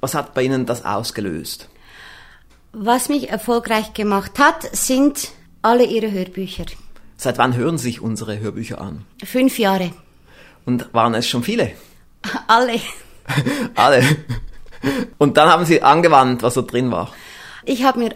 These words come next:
Speaker 2: alles angehört und natürlich nicht nur einmal, darum hat es auch fünf Jahre lang gedauert.
Speaker 1: Ja.
Speaker 2: Regelmäßig höre ich mir die C Ds stundenlang jeden Tag an.
Speaker 1: Also der Tipp für unsere Zuhörer ist,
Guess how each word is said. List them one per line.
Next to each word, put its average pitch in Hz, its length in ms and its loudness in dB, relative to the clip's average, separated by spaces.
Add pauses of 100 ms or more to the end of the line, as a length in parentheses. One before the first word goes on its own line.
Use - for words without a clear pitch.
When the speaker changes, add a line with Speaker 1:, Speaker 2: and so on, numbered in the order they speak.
Speaker 2:
alles 214 400 -2
angehört 302 760 2
und 233 440 -4
natürlich 247 460 2
nicht 240 200 -2
nur 196 220 0
einmal, 262 420 4
darum 240 260 0
hat 226 140 -4
es 233 140 -6
auch 202 140 -4
fünf 220 280 -6
Jahre 214 240 -2
lang 196 160 0
gedauert. 190 680 2 (120)
Speaker 1:
Ja. 120 360 0
Speaker 2:
Regelmäßig 277 840 0
höre 240 140 -4
ich 247 160 -6
mir 240 160 -6
die 233 220 -10
C 254 260 -2
Ds 277 460 -2 (100)
stundenlang 247 720 -4 (100)
jeden 208 380 -6
Tag 190 340 -6
an. 175 300 -2 (260)
Speaker 1:
Also 135 140 0
der 123 80 0
Tipp 175 200 2
für 170 120 6
unsere 160 320 4
Zuhörer 185 500 6
ist, - 320 -6